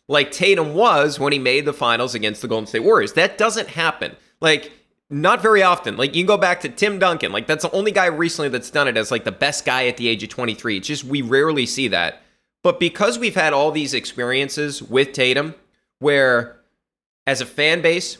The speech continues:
we've suffered difficult losses with the Celtics team as well. He's built up the scars, he's built up the calluses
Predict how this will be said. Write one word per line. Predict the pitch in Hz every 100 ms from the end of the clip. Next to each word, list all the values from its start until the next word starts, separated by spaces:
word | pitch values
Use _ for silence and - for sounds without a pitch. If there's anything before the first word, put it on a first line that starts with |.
| -
we've | 151 156
suffered | 175 160 160 156
difficult | 147 165 147
losses | 143 147 151 139
with | 139
the | 135
Celtics | 139 139 139 135
team | - 135
as | 110 110
well. | 101 117 147
He's | - 147
built | 117 160 170
up | 165 160
the | 135
scars, | - 143 147 139 139
he's | 120
built | 151 147 160
up | 143
the | 127
calluses | - 131 156 160 - 98 104 -